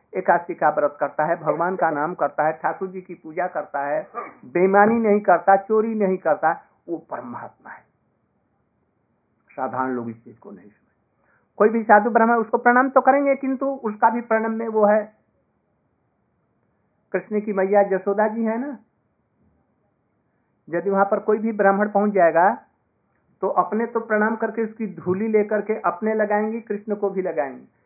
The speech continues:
कहा जी हमारा लाला कृष्ण इसकी विपत्ति न हो।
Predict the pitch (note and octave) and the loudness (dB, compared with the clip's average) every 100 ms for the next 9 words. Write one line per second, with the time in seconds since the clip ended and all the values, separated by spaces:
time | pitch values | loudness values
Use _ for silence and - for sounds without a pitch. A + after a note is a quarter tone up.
0 | _ - E3 D#3+ E3 D3+ D#3+ D#3 C#3 D3 | _ -6 -4 -6 0 2 2 2 2 0
1 | D#3+ C#3 C3+ C3+ C3+ _ _ _ _ _ | -2 -8 -14 -16 -18 _ _ _ _ _
2 | - D#3 - D3+ C3+ G#2+ _ B2+ G2 - | -14 -12 -10 -10 -12 -16 _ -20 -20 -20